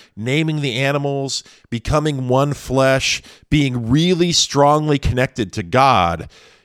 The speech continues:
here in this Garden of Eden. God is, is very close,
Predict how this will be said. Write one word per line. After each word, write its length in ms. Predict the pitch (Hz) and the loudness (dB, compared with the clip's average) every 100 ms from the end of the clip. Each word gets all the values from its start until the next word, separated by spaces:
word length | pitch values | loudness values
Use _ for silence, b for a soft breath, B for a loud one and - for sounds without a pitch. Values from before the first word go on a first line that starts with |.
| _ | _
here 360 | - 143 127 | -2 2 4
in 180 | 110 117 | 2 0
this 160 | 110 98 | -2 -2
Garden 400 | 113 120 120 107 | 2 4 4 0
of 140 | 90 | -4
Eden. 520 | 92 107 101 82 71 71 - _ _ _ 104 | -4 -2 -2 -4 -8 -14 -20 _ _ _ -2
God 340 | 117 123 127 | 2 4 4
is, 420 | 120 101 90 82 - | 2 -2 -4 -10 -8
is 300 | 101 104 87 | -2 -2 -4
very 320 | 65 107 101 92 | -2 0 0 -2
close, 680 | - 147 156 147 - - | 0 4 4 2 -2 -4